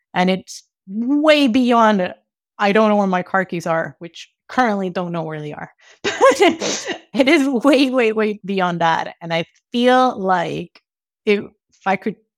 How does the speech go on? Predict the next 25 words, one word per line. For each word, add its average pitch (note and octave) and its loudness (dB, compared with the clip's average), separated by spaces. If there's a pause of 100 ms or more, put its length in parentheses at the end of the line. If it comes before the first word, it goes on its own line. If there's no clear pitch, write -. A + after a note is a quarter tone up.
(140)
have G3 0
something F3 -4
that E3+ -8
people D#3+ -8 (260)
understood F3 -6
better F#3+ -2
about G3 0
A G3+ 0
D A3+ -8
H - -10
D, A#3 -2 (260)
is F3 -2
that E3 0 (340)
it's - -10 (120)
part A#3+ 4
of A3 0
our G3+ 2
core F#3+ -2
beings, E3 -8
and E3 -6
whether F3 -2
it F#3 -4
makes F#3 -4
us F3 -6
sometimes F3 -4